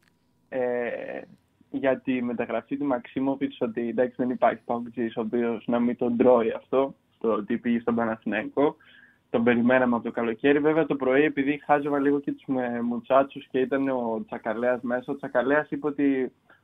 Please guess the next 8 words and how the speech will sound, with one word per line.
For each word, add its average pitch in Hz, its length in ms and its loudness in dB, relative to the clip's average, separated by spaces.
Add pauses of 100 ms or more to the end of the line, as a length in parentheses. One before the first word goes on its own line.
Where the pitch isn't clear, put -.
(200)
ο 120 120 -8
παοκ 147 420 4
δεν 151 220 -2
κινήθηκε 151 560 -2
για 123 140 -4
τον 123 120 -6
Μαξίμοβιτς, 123 1040 -2 (260)
γιατί 139 760 -2